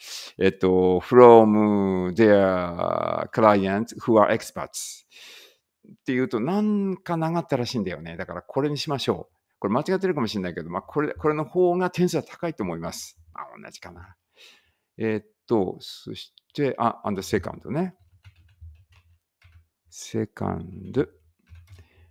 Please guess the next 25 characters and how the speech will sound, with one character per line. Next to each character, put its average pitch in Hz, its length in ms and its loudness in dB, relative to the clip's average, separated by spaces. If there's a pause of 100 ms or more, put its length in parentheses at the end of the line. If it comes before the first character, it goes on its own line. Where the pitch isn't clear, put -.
(240)
え 113 100 -6
っ - 20 -12
と、 101 140 -8
何 104 180 -4
で 92 80 -8
し - 60 -14
た 95 100 -8
っ - 100 -14
け？ 104 100 -8
え 98 40 -8
っ - 40 -10
と、 - 240 -10 (800)
え 101 240 -14
っ - 40 -20 (260)
と、 101 260 -6 (540)
あ、 113 160 0 (300)
そ - 240 -4
れ 107 100 2
か 107 160 2
ら 104 80 2
グ 110 160 2
ロ 160 220 6
ー - 20 0
バ 156 160 6
ル、 147 260 2